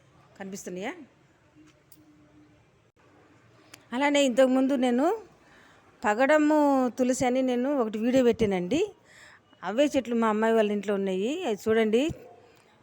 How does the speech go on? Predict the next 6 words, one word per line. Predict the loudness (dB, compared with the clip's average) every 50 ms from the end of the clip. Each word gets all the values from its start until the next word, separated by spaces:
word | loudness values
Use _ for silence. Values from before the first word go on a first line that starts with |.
| _ _ _ _ -10
చాలా | -8 -6 -2 0 0 2
అయినాయండి | 2 2 2 2 2 0 -2 -2
పగడాలు, | 0 0 0 2 4 4 4 4 2 2 2 0 0 -2 -2 0
విరగ్గాసినాయండి. | 0 0 0 0 0 0 0 0 0 -2 -2 0 0 -2 -2 -4 -6 -8 _ _ _ _ _ _ _ _
చూడండి | -12 -10 -8 -8 -6 -8
ఎలా | -6 -6 -6